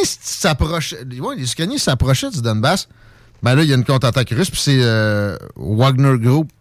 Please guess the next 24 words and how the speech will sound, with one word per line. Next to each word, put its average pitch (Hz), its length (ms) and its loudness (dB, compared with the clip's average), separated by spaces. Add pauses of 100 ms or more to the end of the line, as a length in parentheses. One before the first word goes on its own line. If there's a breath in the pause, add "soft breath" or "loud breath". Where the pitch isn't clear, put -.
(360)
qui - 100 -6
serait 127 420 -2 (220)
derrière 113 400 2
ça, 139 140 0
de, 120 120 0
de, 104 180 -2
de 95 60 -8
l'espèce 110 360 -2
de, 107 100 0
euh, 92 240 2 (280)
milice, 107 560 2
euh, 92 240 2
privée 110 600 0 (1080 soft breath)
au 110 140 -4
service 110 600 0
de 110 100 2
l'armée 107 540 2
russe - 840 -2
qui, 117 460 -2
euh, 107 200 -4 (100)
aurait 107 200 -2
fait 151 120 2
ces 123 220 0
réussites-là. 110 640 0